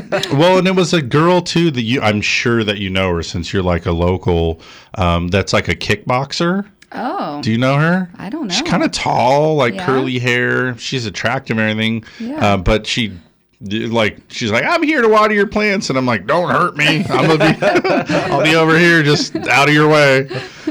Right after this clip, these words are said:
Speaker 1: Uh, but we had that. They came
Speaker 2: Yeah.
Speaker 1: and brought plants. And then when they died, because they're
Speaker 2: Mm-hmm.
Speaker 1: not supposed to be in a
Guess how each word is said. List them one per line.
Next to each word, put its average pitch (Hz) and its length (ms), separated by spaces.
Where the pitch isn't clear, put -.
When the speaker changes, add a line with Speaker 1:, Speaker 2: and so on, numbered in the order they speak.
Speaker 1:
Uh, 120 100
but 139 120
we 160 100
had 170 220
that. 175 280
They 151 120
came 156 240
Speaker 2:
Yeah. 160 80
Speaker 1:
and 143 80
brought 139 240
plants. 135 400
And 127 80
then 131 100
when 131 140
they 127 100
died, 110 580
because 107 380
they're 104 300
Speaker 2:
Mm-hmm. 85 200
Speaker 1:
not 101 240
supposed - 460
to 117 60
be 104 240
in 104 100
a 98 160